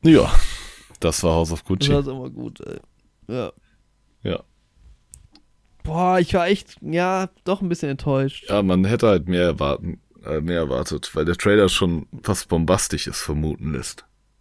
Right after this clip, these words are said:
Speaker 2: Ja.
Speaker 1: Das war's halt
Speaker 2: So
Speaker 1: nicht.
Speaker 2: das Schönste, was ich je gesehen hab.
Speaker 1: <laughs> Trailer war wirklich das Schönste, was Jori je gesehen hat. Und er hat dieses Wochenende mich gesehen. Das heißt, es will schon was <laughs> heißen. Aber es ist jetzt auch kein super schlechter Film.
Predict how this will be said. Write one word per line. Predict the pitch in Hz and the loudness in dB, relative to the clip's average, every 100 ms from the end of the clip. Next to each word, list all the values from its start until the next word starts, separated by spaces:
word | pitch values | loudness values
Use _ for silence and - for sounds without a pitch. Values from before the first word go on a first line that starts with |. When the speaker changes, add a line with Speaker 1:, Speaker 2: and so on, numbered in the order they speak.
| _ _ _ - | _ _ _ -2
Speaker 2:
Ja. | 131 135 135 | 4 6 6
Speaker 1:
Das | 104 - | 2 2
war's | 95 - | 0 2
halt | - | 2
Speaker 2:
So | 131 | 2
Speaker 1:
nicht. | 127 | 2
Speaker 2:
das | |
Schönste, | - 139 - | 2 2 2
was | 123 - | 0 0
ich | |
je | 127 | 0
gesehen | 123 123 123 123 | 2 2 2 2
hab. | 110 - - - - - | 0 -4 -10 -20 -20 -20
Speaker 1:
<laughs> | _ - - - - - | _ -20 -20 -20 -20 -8
Trailer | - 104 98 | 0 4 4
war | 90 87 | 2 -2
wirklich | 95 92 | -4 -4
das | 92 | -4
Schönste, | - 107 - | -4 -4 -4
was | 90 - | -6 -4
Jori | 87 92 78 | -4 -4 -6
je | 87 95 | -6 -6
gesehen | 85 80 87 | -4 -2 -2
hat. | 80 78 - - _ - | -4 -8 -14 -20 _ -6
Und | 98 | 0
er | 85 | 0
hat | - | 0
dieses | 92 78 | -6 -6
Wochenende | 87 82 78 76 | -6 -4 -4 -4
mich | 85 - | -6 -8
gesehen. | - 64 71 69 - _ _ - | -14 -10 -8 -10 -14 _ _ -10
Das | 85 92 | -4 -2
heißt, | 90 82 | -2 -4
es | - | -6
will | 113 | -6
schon | - 87 80 | -6 -6 -6
was | 80 | -6
<laughs> | |
heißen. | 80 90 - 87 - - _ _ _ _ _ _ _ _ - - _ - - - | -6 -6 -8 -16 -20 -20 _ _ _ _ _ _ _ _ -20 -20 _ -10 -8 -2
Aber | 101 104 101 95 92 | 0 2 2 0 -6
es | 92 | -10
ist | 95 - | -8 -6
jetzt | 92 | -6
auch | - 73 | -6 -8
kein | - 76 73 - _ _ - _ - - 622 | -6 -6 -6 -10 _ _ -20 _ 0 0 2
super | 349 220 - | 0 0 0
schlechter | 180 - - | -8 -10 -16
Film. | - - | -18 -20